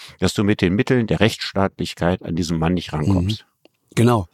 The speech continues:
Speaker 1: Und dann weiß man, der Mann, der jetzt dieses Land regiert, ja, ist ein ver-, zigfach wegen allen möglichen Delikten, äh, f-, äh, äh, zu, zu hohen Geldstrafen, äh, verurteilter Gangster und so weiter.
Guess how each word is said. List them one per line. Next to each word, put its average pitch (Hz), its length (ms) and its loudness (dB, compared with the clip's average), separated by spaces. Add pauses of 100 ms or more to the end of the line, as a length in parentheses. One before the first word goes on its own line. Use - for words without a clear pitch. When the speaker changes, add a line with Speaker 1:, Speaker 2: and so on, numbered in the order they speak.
(420)
Speaker 1:
Und 85 160 0
dann 104 120 6
weiß 131 280 4
man, 135 260 0
der 156 180 6
Mann, 127 320 2
der 104 140 4
jetzt 117 320 2
dieses 127 340 -2
Land 101 300 -4
regiert, 92 460 -2
ja, 95 280 2
ist - 360 0
ein 101 280 2
ver-, 85 220 0 (400)
zigfach - 640 0
wegen 101 260 -2
allen 104 220 0
möglichen 107 480 -2
Delikten, 98 680 0
äh, 95 180 4
f-, - 200 -8
äh, 90 160 2 (180)
äh, 85 140 0 (520)
zu, 98 320 2
zu 90 360 2
hohen 110 280 6
Geldstrafen, 95 1000 0
äh, 80 160 0
verurteilter 92 720 2
Gangster 110 460 4
und 92 180 -2
so 90 120 2
weiter. 92 320 4